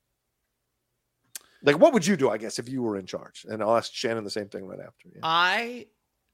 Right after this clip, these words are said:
Speaker 2: again, they will not do this. This, they, they will not do this, but
Speaker 1: <laughs>
Speaker 2: I would love it if they kinda came out with a statement that was like, I, like, I don't, I don't want them to sort of, like, just trot out the Fantastic Four ca-, like, I don't want,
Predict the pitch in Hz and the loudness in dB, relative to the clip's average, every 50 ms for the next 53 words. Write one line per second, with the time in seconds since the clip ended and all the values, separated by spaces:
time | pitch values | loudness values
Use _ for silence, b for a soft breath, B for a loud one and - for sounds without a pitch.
0 | _ _ _ _ _ _ - - 170 135 - 175 160 139 117 123 123 107 113 120 | _ _ _ _ _ _ -12 -12 -10 -4 0 0 0 0 -2 -6 -8 -8 -10 -10
1 | 117 107 98 104 - - 98 90 - - - - 139 135 123 117 160 160 156 139 | -8 -6 -6 -8 -8 -10 -16 -18 -18 -20 -18 -14 -14 -12 -8 -4 -2 -2 -2 -2
2 | 131 180 202 190 170 143 139 143 143 147 - 117 110 127 110 101 98 104 - - | 0 0 0 0 0 -2 -2 -2 -2 -2 -2 -4 -12 -12 -12 -12 -12 -12 -10 -6
3 | 143 139 123 - 135 131 131 160 185 202 202 202 151 139 135 135 139 143 139 113 | -6 -4 -2 0 0 2 2 2 2 0 0 -4 -4 -4 -4 -2 -2 -2 -2 -4
4 | 107 95 80 - _ _ _ _ _ _ _ _ _ _ _ - 151 131 - 120 | -8 -12 -14 -18 _ _ _ _ _ _ _ _ _ _ _ -12 -12 -12 -12 -12
5 | 104 113 131 135 139 139 143 160 151 135 123 117 - - - - 165 165 160 160 | -6 -4 -2 -2 -2 -2 -4 -6 -6 -6 -6 -8 -10 -14 -10 -8 -6 -4 -2 -2
6 | 160 160 110 127 135 127 120 - - - 120 113 107 - 95 98 92 87 - _ | -2 -2 -4 -6 -10 -12 -12 -12 -12 -10 -10 -10 -10 -12 -16 -20 -20 -20 -20 _
7 | _ _ _ _ _ _ _ _ _ _ _ _ _ _ - 151 127 160 139 131 | _ _ _ _ _ _ _ _ _ _ _ _ _ _ -14 -8 -6 -6 -6 -6
8 | 147 135 117 127 127 123 123 120 117 110 - - - _ _ _ _ _ _ _ | -8 -10 -8 -6 -4 -4 -2 -4 -4 -6 -10 -18 -20 _ _ _ _ _ _ _
9 | _ _ _ _ _ _ _ _ _ _ _ _ _ _ _ _ - - 185 - | _ _ _ _ _ _ _ _ _ _ _ _ _ _ _ _ -2 -2 -2 0
10 | 185 208 214 170 190 185 147 127 196 190 190 - 175 180 180 139 - 185 175 190 | 0 -2 0 0 0 0 2 2 2 2 2 2 0 -2 -2 0 -2 -4 -4 -4
11 | 170 175 165 156 139 156 147 135 127 120 127 - 151 131 123 120 113 120 117 - | -4 -6 -6 -6 -4 -4 -4 -4 -4 -6 -8 -8 -6 -6 -6 -6 -6 -8 -8 -8
12 | 120 117 - - - - 131 127 123 117 117 - 123 113 - 117 110 107 120 107 | -10 -12 -12 -10 -6 -4 -2 -2 -2 -4 -6 -8 -10 -8 -8 -8 -6 -6 -6 -8
13 | 104 - 123 - - - 120 113 104 - - - 139 156 160 160 165 180 196 208 | -8 -8 -12 -14 -12 -10 -10 -10 -10 -12 -12 -8 -6 -2 0 0 2 0 0 -2
14 | - 196 185 180 175 170 165 | -2 -4 -2 0 0 -2 -2